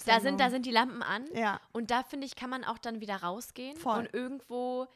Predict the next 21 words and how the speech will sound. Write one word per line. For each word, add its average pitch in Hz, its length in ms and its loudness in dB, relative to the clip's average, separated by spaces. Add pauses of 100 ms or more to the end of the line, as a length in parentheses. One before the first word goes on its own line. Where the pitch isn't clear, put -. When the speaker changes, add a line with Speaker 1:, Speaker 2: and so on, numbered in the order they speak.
(300)
Speaker 1:
ein 233 160 -10
kleines 226 380 -6
Kaltgetränk 208 720 -8
zu 240 80 -2
Speaker 2:
Ja. 226 80 2
Speaker 1:
sich 208 180 -6
nehmen. 175 160 -6
Man 196 120 -2
kann 254 160 -8
auch 285 80 -6
mal 269 120 -6
was 254 140 -6
Leichtes 247 240 -10
essen, 247 260 -10
vielleicht 226 280 -8
einen 254 60 -16
kleinen 262 280 -12
Salat 269 560 -8
Speaker 2:
Ja. 226 220 -6
Speaker 1:
mit 233 140 -6
Leuten 247 560 -4